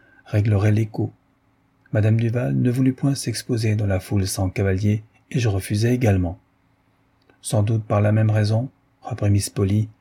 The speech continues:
en jetant un regard significatif sur monsieur Smith. Ce fut uniquement pour ne pas flatter la vanité de ce dernier que je demandai à madame Duval la permission de la quitter pour un instant.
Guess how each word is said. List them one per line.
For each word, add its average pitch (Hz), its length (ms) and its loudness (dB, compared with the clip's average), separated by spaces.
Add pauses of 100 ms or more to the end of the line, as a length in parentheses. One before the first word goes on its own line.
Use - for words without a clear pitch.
(240)
en 110 100 -2
jetant 110 380 -2
un - 20 0
regard 98 360 -2
significatif 104 840 -4
sur - 220 -6
monsieur 92 300 -4
Smith. 101 560 -4 (1160)
Ce - 160 -4
fut - 300 -6
uniquement 143 440 0
pour 123 240 -2
ne 107 100 2
pas 107 160 -2
flatter 117 420 -2
la 113 140 0
vanité 101 440 2
de 113 100 -2
ce 104 100 -6
dernier 107 500 0
que - 160 -6
je 101 140 -2
demandai 104 400 2
à 123 60 0
madame 98 300 0
Duval 110 420 -2 (320)
la 110 80 -2
permission 107 480 0
de 110 80 0
la 101 100 2
quitter 104 380 -2
pour 90 180 -4
un 92 80 2
instant. 92 460 -4